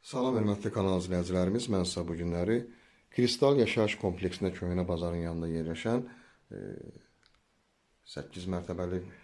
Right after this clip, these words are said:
doqquz mərtəbəli binanın doqquzuncu mərtəbəsində bir otaqlı mənzil təqdim edirəm. Bir otaqdan iki otağa düzəlib. Evin isitmə sistemi kom sistemidir. Mənzilimiz əşyalarla birlikdə satılır.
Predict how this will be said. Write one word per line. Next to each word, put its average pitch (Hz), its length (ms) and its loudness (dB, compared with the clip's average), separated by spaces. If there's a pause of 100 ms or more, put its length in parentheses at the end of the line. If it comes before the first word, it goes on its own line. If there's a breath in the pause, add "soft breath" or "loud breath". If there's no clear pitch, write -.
(160 loud breath)
doqquz 107 260 -6
mərtəbəli 90 540 -2
binanın 90 420 0 (540 soft breath)
doqquzuncu 117 480 2
mərtəbəsində 110 680 2
bir 107 160 2
otaqlı 95 400 0 (320)
mənzil 90 320 -4
təqdim 90 320 -2
edirəm. 98 320 0 (320)
Bir 131 140 4 (100)
otaqdan 110 540 0
iki - 180 -4
otağa 98 380 0
düzəlib. 82 340 -4 (420 soft breath)
Evin 117 300 0
isitmə 98 300 -6
sistemi 82 320 -10
kom 123 180 -2
sistemidir. 120 640 0 (2000 loud breath)
Mənzilimiz 147 600 2 (580)
əşyalarla 110 760 0
birlikdə 90 420 -4
satılır. 120 480 0